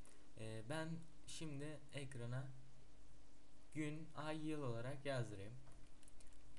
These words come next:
D gün. Ve bundan sonra ayırmak için ister slash, ister nokta, ister tire koyabilirsiniz. Biz slash koyalım.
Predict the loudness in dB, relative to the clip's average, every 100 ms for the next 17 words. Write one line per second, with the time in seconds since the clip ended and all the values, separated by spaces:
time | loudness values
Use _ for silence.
0 | 2 2 4 6 6 4 2 0 -2 -2
1 | 0 0 0 -2 0 0 2 2 2 2
2 | 2 2 2 0 0 0 2 2 0 0
3 | 0 0 2 4 4 2 0 0 0 0
4 | -2 -4 -4 -2 2 4 4 2 0 -2
5 | -2 0 0 0 0 2 2 2 0 0
6 | -2 -4 -4 -4 -4 0 2 2 0 0
7 | 0 2 2 2 2 2 2 0 -2 0
8 | 0